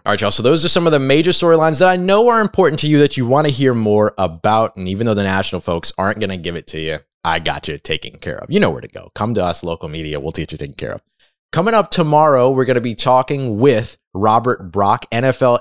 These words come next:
agent from Plan three sixty-five. He's a representative for Dejon Dixon. We're speaking a little bit about Dejon Dixon's,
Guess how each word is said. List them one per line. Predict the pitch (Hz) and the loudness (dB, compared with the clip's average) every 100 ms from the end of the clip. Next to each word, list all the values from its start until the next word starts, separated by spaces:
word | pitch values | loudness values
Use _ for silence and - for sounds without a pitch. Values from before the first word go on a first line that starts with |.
| - | -2
agent | 113 120 135 117 | -4 -2 -4 -6
from | 98 | -8
Plan | - 123 123 117 | -6 -2 0 0
three | 117 117 | 0 0
sixty-five. | 110 117 - 110 98 110 123 120 | -2 -4 -4 -6 -2 0 0 -2
He's | 101 | -4
a | 107 | 0
representative | 120 117 107 151 139 113 | -2 0 -2 0 0 0
for | 107 | -2
Dejon | 92 110 113 110 107 95 | 0 0 0 0 0 0
Dixon. | 101 104 - 131 | -4 -4 -4 -4
We're | 110 135 | -2 -2
speaking | - 139 127 | -2 -6 -4
a | 123 | -2
little | 117 113 | 0 0
bit | 117 | 0
about | 104 90 | 0 0
Dejon | 104 104 104 | -2 0 -2
Dixon's, | 95 107 - 101 98 | -2 -4 -4 -6 -8